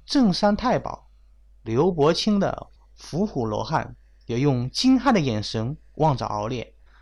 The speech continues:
丝毫小瞧不了这个还在天仙一转的敖烈。“不过书看多了，这才有所得而已。”敖烈笑呵呵地说道。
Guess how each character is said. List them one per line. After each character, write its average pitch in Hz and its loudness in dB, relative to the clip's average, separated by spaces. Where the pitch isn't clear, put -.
丝 - 0
毫 202 4
小 117 -4
瞧 143 -2
不 220 0
了 131 0
这 160 -2
个 131 -2
还 120 -2
在 127 0
天 269 4
仙 269 2
一 269 0
转 123 -2
的 104 -6
敖 110 -6
烈。 123 -8
“不 120 -10
过 117 -2
书 226 0
看 185 0
多 180 4
了， 110 -2
这 160 0
才 131 0
有 139 0
所 120 2
得 123 0
而 139 2
已。” 127 -6
敖 110 -4
烈 120 -6
笑 208 2
呵 196 2
呵 202 0
地 139 0
说 131 -2
道。 123 -6